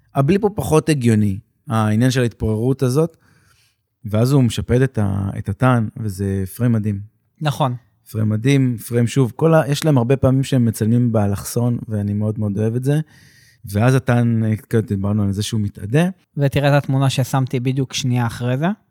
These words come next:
Speaker 2: שה-, בדיוק החצי ירח, יחד עם ה-
Speaker 1: עם החצי ירח דיסקית.
Speaker 2: עם החצי ירח דיסקית, ש-, לפני שהוא חוזר אליו, איך הם אחד ליד השני.
Speaker 1: כן.
Speaker 2: זה גם יפה. אה, ועכשיו, אה, זה דווקא מגניב,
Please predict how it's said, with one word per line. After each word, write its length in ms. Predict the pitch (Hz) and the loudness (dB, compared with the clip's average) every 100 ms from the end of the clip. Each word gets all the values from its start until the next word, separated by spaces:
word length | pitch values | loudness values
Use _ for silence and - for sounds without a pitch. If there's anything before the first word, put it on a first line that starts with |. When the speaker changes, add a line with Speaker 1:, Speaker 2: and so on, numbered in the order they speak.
| _ _ _ _ | _ _ _ _
Speaker 2:
שה-, 920 | - 139 127 123 123 123 123 127 127 147 | -6 0 0 2 0 0 0 -2 -2 -4
בדיוק 300 | 143 143 147 | -2 -2 -2
החצי 420 | 127 - 135 - 131 | -4 -2 -4 -2 -2
ירח, 400 | 127 160 185 143 | 0 0 0 -2
יחד 280 | 123 143 | -4 -4
עם 200 | 127 127 | -2 -2
ה- 440 | 123 127 123 120 117 - - | -2 -2 -4 -4 -6 -8 -6
Speaker 1:
עם 80 | 104 | -4
החצי 300 | - 101 110 | -2 0 2
ירח 240 | 101 104 | 2 0
דיסקית. 220 | 104 101 | -2 0
Speaker 2:
עם 40 | 139 | 0
החצי 300 | 175 151 156 | 2 0 2
ירח 260 | 143 143 131 | 2 2 0
דיסקית, 640 | 123 - - 208 202 - - - | -4 -4 0 0 0 -8 -20 -16
ש-, 140 | - | -8
לפני 180 | 131 151 | -4 -2
שהוא 160 | 143 - | -2 -2
חוזר 260 | 135 165 | -2 0
אליו, 160 | 180 139 | 0 -2
איך 160 | 131 | -4
הם 60 | 139 | -4
אחד 240 | 120 135 | -4 -4
ליד 140 | 139 127 | -4 -6
השני. 380 | 120 123 156 208 _ _ _ _ | -6 -4 -2 -4 _ _ _ _
Speaker 1:
כן. 220 | - 104 90 92 - _ - 135 | -6 -6 -6 -12 -20 _ -14 -10
Speaker 2:
זה 120 | 120 117 | -6 -4
גם 180 | 131 | -4
יפה. 240 | 143 143 208 254 _ _ _ _ _ _ - | -4 -2 -4 -4 _ _ _ _ _ _ -12
אה, 800 | 127 123 123 123 123 123 123 123 | -6 -4 -2 -2 -2 -2 -4 -4
ועכשיו, 540 | 127 - - 156 165 170 | -4 -4 -2 -2 -2 -2
אה, 680 | 143 131 127 123 123 123 120 _ _ _ _ _ _ | -2 0 -2 -2 -4 -4 -6 _ _ _ _ _ _
זה 200 | 139 190 | -4 0
דווקא 280 | 220 226 - | 0 -2 -2
מגניב, 420 | 143 139 143 131 | -2 0 0 -2